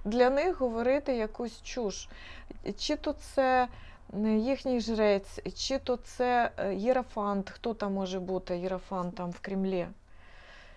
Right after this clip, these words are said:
Е, ну, військовий єрофант. Хто це? Ну, після їхньої молі сірої головної. Ну, от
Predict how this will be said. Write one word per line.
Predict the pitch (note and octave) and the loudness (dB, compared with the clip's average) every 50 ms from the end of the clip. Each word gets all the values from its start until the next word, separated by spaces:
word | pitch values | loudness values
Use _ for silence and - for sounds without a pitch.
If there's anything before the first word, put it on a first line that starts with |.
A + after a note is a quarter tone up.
| - - - - - - - - - - | -20 -20 -20 -20 -20 -20 -18 -14 -8 -6
Е, | F3+ F3 F3+ F3+ F3+ F3+ F3+ F3+ F3+ E3+ - - - - - - - - | -2 0 0 2 2 4 4 2 2 0 -2 -6 -12 -16 -16 -16 -12 -4
ну, | - F4 G4+ F#4 | 0 2 4 4
військовий | C4 B3+ D4+ D4 - - - C#4+ B3+ G#3+ G3+ G#3 G3 | 4 4 4 2 2 4 8 8 8 8 8 4 2
єрофант. | G3 G3+ G3+ G3 - - F#3 F3 E3 D#3+ E3 - - - - - - - - - - - - - - - F#3 F3 | 2 2 0 0 -2 -4 -4 -2 -2 -4 -6 -8 -10 -14 -14 -16 -16 -16 -16 -18 -16 -18 -18 -16 -14 -14 -14 -14
Хто | - - A3 G3+ | -10 -6 -4 -4
це? | F#3 - - - E3+ E3 E3 F3 E3+ - - - - - - - - - - - - - - - - - - - - - - - - - - - - - - - - | -4 -6 -8 -10 -10 -8 -10 -10 -14 -16 -18 -20 -20 -20 -20 -20 -20 -20 -20 -20 -20 -20 -20 -20 -20 -20 -20 -20 -20 -20 -20 -20 -20 -20 -20 -20 -20 -20 -20 -12 -6
Ну, | A3 B3 A#3+ G#3+ | -2 0 2 0
після | G#3 - - A3+ G#3+ - - A3 G#3+ G#3 G3+ G3+ G3 F#3+ F#3+ F#3+ | 0 0 -2 -4 -4 -4 -2 2 4 4 6 6 4 4 4 2
їхньої | F3 F#3+ G#3 A3 G#3+ - - G3+ G3+ G3+ G3 | 2 0 0 -2 -2 -2 -2 0 2 2 2
молі | G3+ G#3 G#3 F#3+ F#3 F3 F3 | 2 4 4 2 2 0 -2
сірої | F3 - - - F3+ F3 E3+ E3 E3 D#3+ D#3 | -4 -8 -6 -4 -4 -2 -2 -2 -4 -6 -6
головної. | E3 F3+ F#3 F#3+ F3+ F#3 F#3 F#3 F3+ E3+ E3 - F3+ F3+ - - - - - - - - - - - | -6 -8 -6 -6 -6 -6 -6 -6 -6 -6 -6 -8 -10 -10 -12 -16 -18 -20 -18 -18 -18 -18 -18 -10 -4
Ну, | - B3+ B3+ | -2 2 2
от | A#3+ B3 - - | 2 2 0 -2